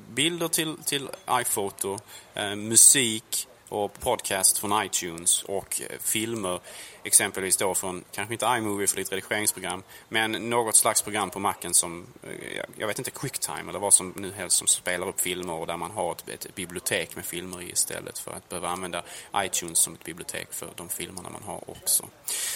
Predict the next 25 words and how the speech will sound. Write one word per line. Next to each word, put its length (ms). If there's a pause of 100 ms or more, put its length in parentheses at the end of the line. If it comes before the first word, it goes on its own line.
(100)
Så 80
att 60
det 100
hade 180
varit 140
min 200
önskan 300
att 100
man 200 (220)
återvänder 560
till 140
den 100
här 200 (340)
Unix-filosofin 720
om 60
att 300
små 320
program 340
som 180
gör 200 (420)
få 280
eller 280
enstaka 500
saker 360 (100)
bra 200